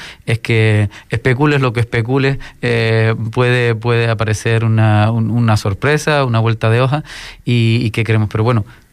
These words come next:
eh, aún así, si efectivamente se abre y los, y las expectativas más optimistas se cumplen, pues nosotros tenemos que tener los deberes hechos y, y que, y que el, y que la festividad de la Peña, pues, pues, se pueda celebrar. Bueno, pues,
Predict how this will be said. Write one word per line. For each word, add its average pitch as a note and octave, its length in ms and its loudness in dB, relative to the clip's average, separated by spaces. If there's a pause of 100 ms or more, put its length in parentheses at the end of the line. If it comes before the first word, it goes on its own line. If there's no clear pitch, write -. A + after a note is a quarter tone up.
(120)
eh, G#2+ 260 2
aún G#2+ 180 0
así, C3+ 380 0
si A2 200 -2
efectivamente A#2 580 0
se G#2+ 200 0
abre A#2 360 2
y G#2 180 0
los, G2+ 180 2
y A2 100 0
las G#2 140 4
expectativas A2 520 0
más A#2 160 4
optimistas A#2+ 520 0
se A2 120 -2
cumplen, C3 400 0 (380)
pues A2+ 120 2
nosotros A2 300 2
tenemos A2+ 240 2
que A#2+ 80 0
tener A#2 160 2
los A#2 100 4
deberes A2+ 300 2
hechos C3+ 320 0
y, B2 320 0
y A2+ 140 0
que, G#2+ 300 2
y A2+ 100 -2
que G#2 200 2
el, G2 140 0 (340)
y A#2 80 0
que G#2+ 140 0
la G#2 60 2
festividad G#2+ 440 2
de A2 80 4
la A2 100 2
Peña, A2+ 260 2
pues, B2 180 0
pues, A#2 200 -2
se G#2+ 120 -2
pueda A#2 240 2
celebrar. A2+ 560 2 (460)
Bueno, A2+ 440 -2
pues, G2+ 260 0